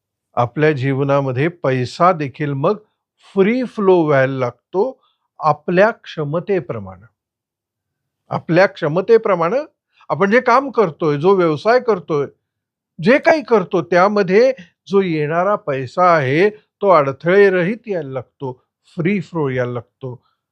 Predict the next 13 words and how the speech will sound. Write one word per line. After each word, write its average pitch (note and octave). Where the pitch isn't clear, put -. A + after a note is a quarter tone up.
आपल्या F#3+
जीवनामधले G#3
पैशाच्या F3+
अडचणी D#3+
जायला F#3
लागतात, E3
कारण D#3+
आता E3
आपण E3
पैशाच्या D#3
विरुद्ध F#3+
फ्रिक्वेन्सीला E3+
नसतो, C#3+